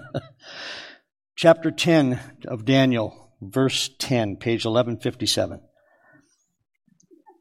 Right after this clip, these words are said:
<laughs> "Then behold, a hand touched me and set me trembling on my hands and knees. And he said to me, 'O Daniel, man of high esteem, understand the words that I am about to tell you and stand upright. For I have now been sent to you.' And when I,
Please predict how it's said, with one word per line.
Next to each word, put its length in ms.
<laughs> 80
"Then 200
behold, 440
a 100
hand 320
touched 340
me 140
and 140
set 180
me 100
trembling 460
on 140
my 140
hands 300
and 140
knees. 260
And 120
he 80
said 240
to 80
me, 160
'O 60
Daniel, 540
man 280
of 80
high 160
esteem, 680
understand 540
the 80
words 240
that 100
I 120
am 60
about 260
to 80
tell 320
you 160
and 120
stand 640
upright. 500
For 120
I 60
have 100
now 180
been 140
sent 300
to 100
you.' 140
And 160
when 120
I, 200